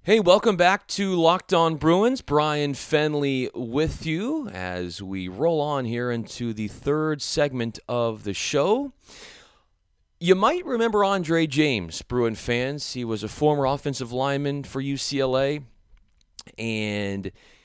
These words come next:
many thought he entered his name into the N F L draft prematurely after his junior season. He was not drafted, but then got on with the Raiders as an undrafted free agent, and he was trying to make the team.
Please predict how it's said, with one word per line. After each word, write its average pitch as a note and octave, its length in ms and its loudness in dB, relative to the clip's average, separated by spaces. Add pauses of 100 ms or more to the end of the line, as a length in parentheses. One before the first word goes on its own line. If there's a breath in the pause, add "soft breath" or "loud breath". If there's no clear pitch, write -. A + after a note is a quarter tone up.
(600 soft breath)
many F3+ 300 0
thought D3 360 -2 (240)
he C#3+ 180 -2
entered C#3+ 300 -2
his C3+ 200 -2
name C3 240 0
into B2+ 180 -2
the C3 120 -2
N C3 100 0
F B2+ 120 -4
L B2+ 120 2
draft B2 360 -2
prematurely D3+ 840 -4
after A#2 320 -8
his G#2 140 -6
junior C3 480 -6
season. F3+ 720 -6 (500 soft breath)
He G3+ 120 -4
was F#3+ 220 2
not F#3+ 180 0
drafted, C#3+ 680 0 (580 soft breath)
but C3 160 -4
then D#3 420 -2 (600)
got C#3+ 280 -2
on D3 340 -2
with C#3 160 0
the C3+ 80 -2
Raiders C3 640 -2 (160)
as A2+ 240 -4
an A#2 80 -4
undrafted B2+ 640 -2
free A#2 260 -2
agent, A#2 480 -2
and G#2+ 80 0
he G#2+ 60 -4
was G#2 120 -4
trying F3 420 -6
to E3+ 120 -8
make D3+ 360 -10
the C#3 100 -10
team. D3+ 500 -10